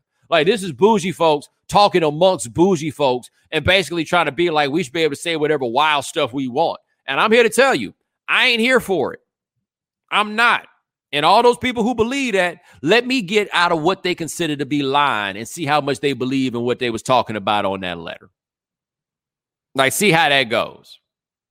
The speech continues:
Oh, appreciate the question. My man here said, "Do you see yourself using the notoriety you've achieved through E S P N to achieve a level of freedom where you can expand your platform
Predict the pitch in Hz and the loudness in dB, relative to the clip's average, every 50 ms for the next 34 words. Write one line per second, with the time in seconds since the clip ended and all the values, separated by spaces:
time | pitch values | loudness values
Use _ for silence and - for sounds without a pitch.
0 | _ _ _ _ _ _ _ _ _ _ - 240 214 196 175 156 135 127 127 123 | _ _ _ _ _ _ _ _ _ _ -6 -6 -4 -2 -2 -2 -2 -4 -6 -6
1 | - - 151 147 - 185 180 160 143 - - 175 180 165 127 - - - - - | -6 -6 -4 -4 -4 -4 -4 -4 -6 -8 -6 -4 -2 -2 -2 -2 -4 -10 -18 -20
2 | 120 147 - 147 151 147 143 131 131 151 143 - - 135 131 123 110 131 135 143 | -20 -18 -12 -8 -6 -4 -4 -4 -4 -4 -6 -6 -4 -4 -4 -4 -4 -6 -6 -6
3 | 135 - 151 143 139 139 131 - 143 143 135 120 131 139 131 110 120 120 135 135 | -4 -2 0 2 2 2 2 4 2 4 4 4 2 2 2 2 2 2 4 4
4 | 123 123 131 131 131 123 123 131 123 107 - - 135 135 131 113 - 131 127 131 | 6 6 6 6 6 4 2 0 -2 -2 -2 -2 0 0 0 -2 -2 -2 0 2
5 | 135 131 127 - - 131 131 131 131 127 120 113 107 - - 139 131 120 117 117 | 2 2 2 0 -2 0 2 2 2 2 0 -2 -2 -4 -4 -2 -2 -2 -2 -2
6 | 131 131 123 113 104 92 - 127 135 127 120 117 110 113 123 131 120 107 101 - | 0 0 0 -2 -6 -10 -4 0 0 0 2 0 0 0 0 0 0 0 -2 -2
7 | - 131 127 123 120 113 117 117 117 - 127 123 120 110 - - 123 120 117 110 | 0 2 2 2 4 4 2 2 2 2 4 4 4 2 2 2 4 4 4 2